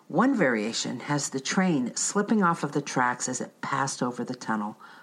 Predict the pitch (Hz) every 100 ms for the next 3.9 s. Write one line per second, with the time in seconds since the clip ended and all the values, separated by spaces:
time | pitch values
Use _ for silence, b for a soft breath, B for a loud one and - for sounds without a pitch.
0 | B - - 196 202 208 170 151 131 120
1 | 117 - - 113 113 113 107 110 B B
2 | B _ - 175 151 139 120 - - -
3 | 131 120 117 - - - - -